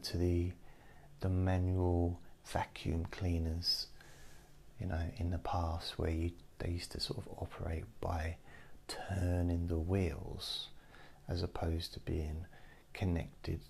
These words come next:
to an electricity circuit, like, via a plug into the socket, um, which most vacuum cleaners, I guess, are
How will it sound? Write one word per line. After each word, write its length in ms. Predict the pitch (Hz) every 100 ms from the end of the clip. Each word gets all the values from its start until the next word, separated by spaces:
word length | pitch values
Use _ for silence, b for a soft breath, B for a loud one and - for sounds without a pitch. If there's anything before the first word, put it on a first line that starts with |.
| -
to 480 | - 87 85 85 87 B B B B -
an 120 | 87
electricity 1000 | 82 82 - - - 98 95 90 - -
circuit, 760 | - - 82 82 - - - -
like, 180 | - 87 92
via 280 | 87 80 80 80
a 40 | -
plug 380 | - 85 71 - - B B B B B B
into 440 | - 85 - - 80 -
the 120 | -
socket, 680 | - 78 - - - - - B B B B B B -
um, 480 | 87 78 82 87 101 - - -
which 540 | 55 - - - - - - - - - - 87
most 480 | 87 87 - -
vacuum 800 | - 87 - 82 80 78 80 - -
cleaners, 520 | - 85 82 82 - -
I 60 | 90
guess, 500 | 87 - - - - -
are 440 | 92 78 85 92